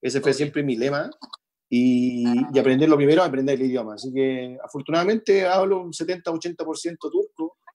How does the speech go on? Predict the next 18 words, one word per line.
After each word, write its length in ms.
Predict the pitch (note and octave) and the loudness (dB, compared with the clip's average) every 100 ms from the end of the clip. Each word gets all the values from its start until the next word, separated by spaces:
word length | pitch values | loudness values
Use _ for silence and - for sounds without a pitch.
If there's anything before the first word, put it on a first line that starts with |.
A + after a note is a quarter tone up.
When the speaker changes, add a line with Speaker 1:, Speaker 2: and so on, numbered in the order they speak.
| _ _ _ _ | _ _ _ _
Speaker 1:
entiendo 340 | A2 A2+ D3 D3 | -10 -2 2 2
bastante 400 | C#3 D3 D3 C#3 | 2 -2 2 2
bien. 440 | D#3 F3+ E3 F3 _ _ _ - - | 2 0 -8 -12 _ _ _ -20 -16
Entonces 240 | B2+ A#2 | -10 -4
ahí 140 | C3+ D3 | 0 2
agregué 220 | C#3+ C#3 | 4 2
Speaker 2:
Mira. 120 | D3+ | 2
Speaker 1:
un 80 | D3+ | -2
idioma 300 | D3 D3+ D3+ | -6 -4 -2
más 180 | D3+ D3 | -2 -2
a 40 | |
la, 320 | C#3 C3+ A#2+ A2+ - - | -4 -6 -6 -12 -16 -10
a 60 | C3 | -4
la, 280 | B2 A#2 | -4 -4
a 140 | G#2+ A#2+ | -8 -10
la, 360 | A2+ A2 G#2+ - - | -8 -10 -12 -18 -18
al, 200 | A2+ A2 G#2 _ - | -18 -18 -20 _ -10
al, 360 | G#2+ G2+ F#2+ | -8 -8 -10